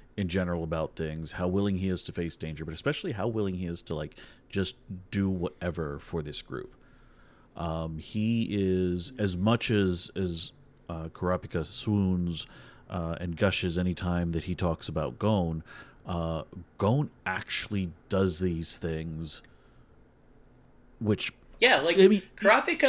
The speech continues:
Speaker 2: and Ponzu are like, "That guy's nuts. That
Speaker 1: Yeah.
Speaker 2: guy, what is that guy <laughs> doing?"
Speaker 1: But also, Kurapika, like, you know, Kurapika clearly, as much as he might be sitting there going, "Oh my God, he's crazy," he turns around and he's like,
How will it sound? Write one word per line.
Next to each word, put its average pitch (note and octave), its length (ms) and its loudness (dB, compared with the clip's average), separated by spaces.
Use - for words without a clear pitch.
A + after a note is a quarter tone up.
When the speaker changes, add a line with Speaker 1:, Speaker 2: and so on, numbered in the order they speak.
Speaker 2:
and F3+ 160 -2
Ponzu G3 440 0
are D3 100 4
like, C3 260 -2
"That G3+ 220 8
guy's C#3 320 2
nuts. - 680 -4
That B3+ 160 8
Speaker 1:
Yeah. G3 160 10
Speaker 2:
guy, A#2+ 340 2
what G#3 320 6
is E3+ 100 -2
that E3 220 8
guy C#3+ 140 8
<laughs> - 0 -
doing?" C3+ 480 -4
Speaker 1:
But F3+ 240 12
also, F3+ 680 10
Kurapika, C#3 760 6
like, A#2+ 240 4
you E3 100 0
know, G#2 300 4
Kurapika D3 580 0
clearly, F#3 1080 2
as A#2+ 160 6
much E3+ 240 6
as C#3+ 300 2
he B2 160 -2
might B2+ 180 4
be A#2+ 60 -2
sitting B2+ 160 -2
there A#2+ 100 -2
going, A2 180 0
"Oh E3+ 100 2
my D#3+ 100 2
God, D3 180 2
he's A2+ 160 -2
crazy," D3 560 2
he E3 120 0
turns F3 260 2
around F3 100 4
and E3+ 80 2
he's C#3+ 60 -4
like, C3 160 -2